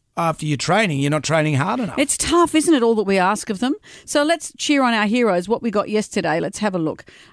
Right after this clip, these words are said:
Speaker 2: Um, we had Ariarne Titmus. How brilliant. I
Speaker 1: She's
Speaker 2: think it's
Speaker 1: good.
Speaker 2: only been Dawn Fraser, Thorpe, and now Ariarne who've got a gold in the two hundred and the four hundred. Brilliant. The men's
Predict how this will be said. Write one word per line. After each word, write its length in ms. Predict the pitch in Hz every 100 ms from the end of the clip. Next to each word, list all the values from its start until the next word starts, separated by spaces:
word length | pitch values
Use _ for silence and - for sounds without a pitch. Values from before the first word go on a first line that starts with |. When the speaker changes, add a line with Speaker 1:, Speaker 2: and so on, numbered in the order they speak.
| -
Speaker 2:
Um, 440 | 190 180 185 190 - _
we 260 | 240 226 214
had 720 | - 226 226 127 160 220 262 - -
Ariarne 420 | 233 233 220 214
Titmus. 480 | 190 - 233 294 - - -
How 180 | 240 285
brilliant. 520 | 208 233 208 143 - _
I 60 | 208
Speaker 1:
She's 60 | 214
Speaker 2:
think 140 | 240
it's 100 | 127
Speaker 1:
good. 60 | 262
Speaker 2:
only 120 | 226
been 240 | 202 196
Dawn 300 | 180 247 320
Fraser, 580 | 330 202 170 143 151 240 - _ _ _ -
Thorpe, 500 | - 220 220 220 349 _ _
and 160 | 202 202
now 180 | 202 220
Ariarne 580 | 202 190 175 147 165
who've 240 | 165 185 -
got 280 | 185 175 - - _ _
a 80 | 190
gold 380 | 175 202 208 202
in 120 | 175 165
the 80 |
two 240 | 156 - 220
hundred 260 | 190 175 165
and 120 | 165
the 60 |
four 260 | 151 151 139
hundred. 260 | 139 - - _ _ _ _
Brilliant. 460 | - 175 156 147 285 - - - -
The 100 | 220
men's 360 | 226 277 294